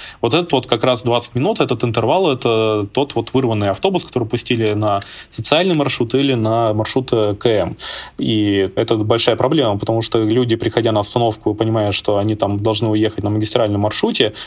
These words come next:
видя, что он приедет через двадцать минут, естественно, разочаровываются в, во всем общественном транспорте, и вряд ли они в следующий раз придут на эту самую остановку. И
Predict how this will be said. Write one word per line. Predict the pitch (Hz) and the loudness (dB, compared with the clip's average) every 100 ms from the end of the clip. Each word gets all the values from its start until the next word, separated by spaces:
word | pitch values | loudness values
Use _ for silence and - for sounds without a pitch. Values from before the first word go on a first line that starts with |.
| - | -6
видя, | 120 135 117 107 | 0 2 2 2
что | - 104 101 | 2 0 0
он | 117 113 | 0 0
приедет | - 113 | 2 0
через | - 117 | 2 2
двадцать | 113 110 - | 2 0 0
минут, | 147 - | 0 0
естественно, | - 135 - 113 | 0 0 0 0
разочаровываются | 110 107 - 131 107 101 - - | 0 0 0 2 2 2 0 0
в, | 98 98 104 98 | 0 0 0 2
во | 104 | 0
всем | - 107 | 0 0
общественном | 104 120 - 104 | 0 0 0 0
транспорте, | 101 147 196 180 165 120 - - - | 2 0 2 -2 0 -2 -2 -8 -2
и | - | 0
вряд | 110 127 | 2 2
ли | 135 | 2
они | 120 | 0
в | 113 | 0
следующий | 117 - | 0 2
раз | 110 107 | 0 0
придут | - 147 - | 0 0 2
на | 101 | -2
эту | 104 | 0
самую | - 101 95 | -2 0 -2
остановку. | - - 104 - - - - - - | -2 -2 -2 -4 -10 -12 -10 -10 -6
И | 135 120 113 110 107 104 | -2 2 2 2 2 0